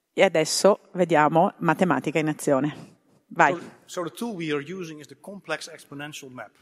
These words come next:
Speaker 2: And to explain what that map does, yeah, it makes things work.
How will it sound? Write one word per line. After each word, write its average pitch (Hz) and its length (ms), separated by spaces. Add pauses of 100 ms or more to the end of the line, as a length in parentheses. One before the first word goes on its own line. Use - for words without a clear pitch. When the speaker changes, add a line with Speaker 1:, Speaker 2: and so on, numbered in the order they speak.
(340)
Speaker 2:
And 143 240
to 170 100
explain 175 480
what 147 120
that 135 180
map 139 240
does, 160 460 (260)
yeah, 143 180
it 147 140
makes 127 400
things 117 200
work. 160 340